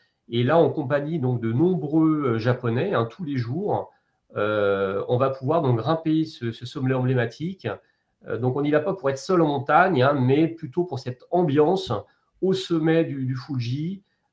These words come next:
Euh, le, par exemple, pour la petite anecdote, hein, ils vont mettre le, le, l'hymne national au moment du lever du soleil,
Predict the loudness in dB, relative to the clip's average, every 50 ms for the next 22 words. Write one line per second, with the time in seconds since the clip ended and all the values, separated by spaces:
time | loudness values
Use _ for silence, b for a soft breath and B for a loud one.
0 | _ -6 -2 0 2 4 4 4 4 2 2 0 -2 -4 -6 -6 -8 -10 -10 -12
1 | _ _ _ _ -20 -20 -20 _ 4 4 6 6 6 4 4 2 2 2 2 2
2 | 2 2 0 -2 -2 0 0 0 0 0 2 2 4 4 2 2 2 0 2 2
3 | 0 0 2 2 2 2 0 -2 -4 -6 -4 -2 -2 -2 -2 -2 -2 0 0 2
4 | 2 4 4 2 2 0 -2 -4 -4 -2 0 2 4 4 2 2 2 0 0 0
5 | 0 -2 -2 -2 -2 0 2 2 2 2 0 -2 -4 -8 -6 -4 -2 0 0 2
6 | 2 2 0 0 -2 -2